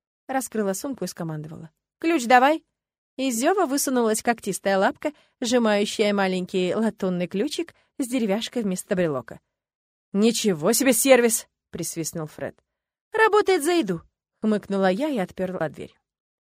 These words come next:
Внутри сидела ничего не подозревающая Анна. Люси отсутствовала второй день подряд, поскольку ее одна шестнадцатая дракона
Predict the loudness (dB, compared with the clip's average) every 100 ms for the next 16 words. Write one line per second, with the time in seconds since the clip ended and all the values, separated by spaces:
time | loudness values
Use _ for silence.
0 | _ _ _ _ 0 2 4 4 4 2
1 | 2 4 4 2 0 -2 0 -2 -2 -4
2 | -2 -2 -2 -4 -4 -4 -4 -6 -10 _
3 | _ _ -4 -4 2 2 2 -2 -10 -2
4 | 0 0 0 0 2 0 -4 -2 -2 -2
5 | 0 0 -2 -4 -6 -2 -2 -2 -2 0
6 | 0 0 -6 -6 -4 -4 -4 -4 -2 -4
7 | -2 -2 -2